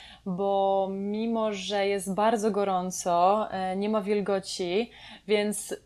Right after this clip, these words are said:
człowiek po prostu nie chodzi cały zapocony po mieście, nie musi zmieniać koszulki, e, co godzinę, tylko ś-, dobrze się czuje przede wszystkim.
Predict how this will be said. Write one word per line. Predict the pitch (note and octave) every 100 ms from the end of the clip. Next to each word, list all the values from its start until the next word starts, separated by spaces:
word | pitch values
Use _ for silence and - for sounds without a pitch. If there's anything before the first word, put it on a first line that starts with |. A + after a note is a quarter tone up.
| -
człowiek | - A3 A3 G#3+
po |
prostu | F#3 A3 -
nie | G#3+ G#3
chodzi | F#3+ A3 F#3+
cały | F#3 G#3 G#3 G3+ G#3
zapocony | F#3+ - A3 - G#3+ G3 G3+ G3 G3+ G3+ - A#3+ -
po | G#3
mieście, | G3+ G3 G3 G3 - G#3 G3 G3
nie | G3+
musi | G3+ - G3
zmieniać | G3+ G3 G3 -
koszulki, | G#3+ - G#3+ G3+ - G3 F#3+ F#3+ F3
e, | F3+ F3+
co | - A3
godzinę, | G#3 F#3 F#3+ F#3 G3 A3 -
tylko | A3+ A#3 E4 E4+ E4+
ś-, | D#4 - - -
dobrze | G#3+ B3+ B3 C#4
się | C#4+ C4+
czuje | - B3 G3 E3+
przede | G#3 E3+
wszystkim. | E3+ - F3+ - - D#3+ D#3